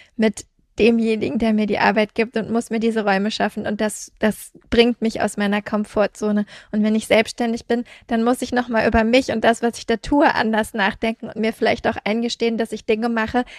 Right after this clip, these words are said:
die vielleicht nicht mehr funktionieren oder die mir keine Freude mehr machen oder die mir auch einfach nichts bringen. Also so wie du auch gesagt hast, Dinge loslassen, wo ich merke, da gebe ich so viel Energie rein, aber es kommt überhaupt nichts zurück. Und das ist dann auch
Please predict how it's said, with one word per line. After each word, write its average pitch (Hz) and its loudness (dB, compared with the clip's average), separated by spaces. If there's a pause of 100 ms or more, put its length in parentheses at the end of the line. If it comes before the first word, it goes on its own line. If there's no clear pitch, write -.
(140)
die 247 0
vielleicht 247 2
nicht 247 -6
mehr 254 -2
funktionieren 269 -6
oder 208 -2
die 208 -4
mir 220 -2
keine 233 -4
Freude 269 4
mehr 240 -2
machen 202 -4
oder 208 0 (300)
die 226 2
mir 214 4
auch 214 -2
einfach 220 2
nichts - -2
bringen. 269 4
Also 196 0
so 208 0
wie 220 2
du 208 2
auch 247 4
gesagt 208 0
hast, 208 0 (320)
Dinge 240 6
loslassen, 233 2
wo 226 0
ich 220 -4
merke, 226 2
da 214 0
gebe 220 -4
ich 233 -4
so 240 2
viel 240 -4
Energie 220 2
rein, 233 2
aber 233 2
es 233 -4
kommt 294 -4
überhaupt 262 0
nichts - -6
zurück. - 0 (380)
Und 214 2
das 240 4
ist 247 -4
dann 233 4
auch 294 4